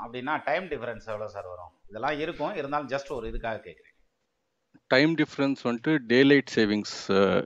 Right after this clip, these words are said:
Speaker 2: இப்ப இ-, டே லைட் சேவிங்ஸ் இல்லைன்னா three and half hours.
Speaker 1: ம்.
Speaker 2: டே, டே லைட் சேவிங்ஸ் இருந்தா, ஆ, four and half hours.
Speaker 1: சரி. இப்ப நமக்கும் அந்த பெல்ஜியத்துக்கு, பெல்ஜியத்துல உள்ள கரன்சிக்கு பேர் என்னது?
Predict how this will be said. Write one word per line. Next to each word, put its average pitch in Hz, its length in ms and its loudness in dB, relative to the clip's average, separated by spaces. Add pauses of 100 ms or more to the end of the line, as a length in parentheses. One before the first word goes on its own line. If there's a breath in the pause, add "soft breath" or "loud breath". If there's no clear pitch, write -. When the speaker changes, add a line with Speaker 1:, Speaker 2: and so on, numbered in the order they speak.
Speaker 2:
இப்ப - 260 2
இ-, 101 480 2
டே 113 120 6
லைட் 131 220 8
சேவிங்ஸ் 110 340 2
இல்லைன்னா 113 280 4 (140)
three 113 120 6
and 101 120 4
half 95 140 4
hours. 95 560 -2 (160)
Speaker 1:
ம். - 60 -20 (420 loud breath)
Speaker 2:
டே, 123 500 6
டே 127 160 6
லைட் 135 240 6
சேவிங்ஸ் 117 340 2
இருந்தா, 123 540 4
ஆ, 107 200 6 (100)
four 101 120 4
and 92 140 -2
half - 180 -6
hours. - 380 -14 (220)
Speaker 1:
சரி. 80 240 -12 (400)
இப்ப 143 200 -6
நமக்கும் 196 680 -4
அந்த 131 280 -6
பெல்ஜியத்துக்கு, 165 500 -4
பெல்ஜியத்துல 160 380 -6
உள்ள 139 180 -4
கரன்சிக்கு 123 500 -8
பேர் 113 160 -6
என்னது? 107 320 -10